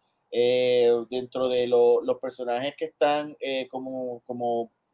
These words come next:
personajes secundarios está, eh, Captain America, eh, Luke, Luke Cage y, eh, Johnny Storm.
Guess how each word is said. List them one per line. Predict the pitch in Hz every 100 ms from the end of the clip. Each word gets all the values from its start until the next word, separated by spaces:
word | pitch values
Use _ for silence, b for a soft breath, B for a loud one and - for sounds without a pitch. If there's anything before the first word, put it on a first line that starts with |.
| _
personajes | - 127 127 127 139
secundarios | 151 143 143 143 139
está, | 135 135 135 135 135 123
eh, | 127 123 120 117 110 _ _ _ _ -
Captain | 123 127 120
America, | 117 139 143 139 - 131 127 127 123
eh, | 120 117 113 117
Luke, | 135 131 _ _ -
Luke | 143 147 - -
Cage | 143 151 160 170 - - _ _ _ _
y, | 147 143 143 143 139 135 135 127 -
eh, | 131 131 123 123
Johnny | 135 143
Storm. | - 127 113 104